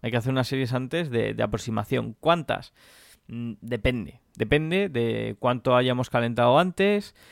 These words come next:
de, mm, de cómo vayamos al gimnasio, de cuánto hayamos descansado ese día. Yo normalmente hay veces que tengo que hacer tres, eh, con tres series estoy bien,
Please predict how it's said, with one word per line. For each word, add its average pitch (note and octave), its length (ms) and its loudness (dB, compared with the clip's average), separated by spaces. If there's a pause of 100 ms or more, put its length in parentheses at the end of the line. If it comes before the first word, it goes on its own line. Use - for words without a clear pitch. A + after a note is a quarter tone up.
(220)
de, A2+ 640 2
mm, G#2+ 540 -6
de A#2 140 2
cómo C#3 260 4
vayamos C3 360 4
al A#2 80 0
gimnasio, D#3+ 640 -2
de B2 240 0
cuánto B2 260 0
hayamos A#2 280 2
descansado A#2 480 2
ese A2+ 220 2
día. F#3+ 420 0 (600)
Yo B2 180 0
normalmente D3 560 2
hay D#3+ 100 6
veces C#3 300 2
que D3 100 0
tengo C3+ 240 6
que C3 80 4
hacer C3 340 4
tres, - 440 0 (100)
eh, A2+ 840 -4
con B2 200 -6
tres C3+ 160 -2
series C3+ 360 0
estoy B2 440 0
bien, G#3 460 0